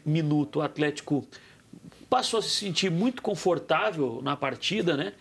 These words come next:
E isso até acaba influenciando um pouco na, na parte, é, de performance dos jogadores, que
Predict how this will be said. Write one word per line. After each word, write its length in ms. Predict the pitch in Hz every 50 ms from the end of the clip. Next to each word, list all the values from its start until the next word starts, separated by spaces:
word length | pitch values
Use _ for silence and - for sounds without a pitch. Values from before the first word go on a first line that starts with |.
| - - - - - - - -
E 160 | - 143 175
isso 180 | 202 - -
até 280 | 165 135 - - 170 -
acaba 340 | - - - 170 165 151 156
influenciando 720 | 151 - - 156 160 156 151 - - 143 165 202 220 190 185
um 60 | 143
pouco 320 | - - 160 151 151 -
na, 380 | 147 147 139 131 127 110 - - - - - - -
na 180 | 135 139 131
parte, 560 | 117 - 151 139 135 - - - 135 127 127
é, 160 | 127 123 120 120
de 100 | - 131
performance 720 | - 147 139 123 - - 147 156 175 175 156 135 - 147
dos 80 | 139
jogadores, 560 | 123 143 135 135 123 117 139 156 156 151 -
que 320 | - - 165 151 139 -